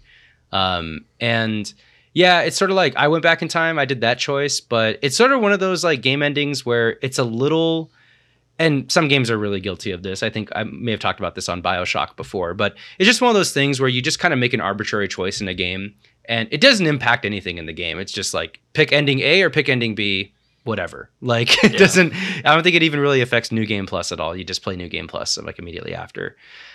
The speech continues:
Speaker 1: Um, so it's kinda, it's kind of silly in that regard, 'cause, like, if you had choices that maybe built up to that in sort of a BioShock way, it could be pretty interesting.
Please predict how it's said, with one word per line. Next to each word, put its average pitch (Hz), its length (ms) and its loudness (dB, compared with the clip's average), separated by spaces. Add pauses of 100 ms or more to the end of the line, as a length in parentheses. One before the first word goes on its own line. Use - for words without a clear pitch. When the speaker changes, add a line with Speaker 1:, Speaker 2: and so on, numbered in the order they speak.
(140)
Speaker 1:
Um, 95 480 -2 (100)
so - 140 2
it's 202 80 0
kinda, 269 280 4
it's 202 120 0
kind 277 160 2
of 208 60 0
silly 185 260 2
in 147 100 2
that 123 140 2
regard, 147 360 2
'cause, 123 200 -4
like, 107 280 0
if 127 120 -8
you 143 120 -2
had 165 140 2
choices 123 380 -2
that 107 140 -4
maybe 107 220 -2
built 101 380 -8
up 104 160 -10
to 147 80 -8
that 160 340 2
in 156 80 -4
sort 160 200 -4
of 151 80 -2
a 151 40 -8
BioShock 147 600 -2
way, 160 340 0
it 131 100 -6
could 147 120 -6
be 156 80 -6
pretty 156 260 -4
interesting. 151 580 -6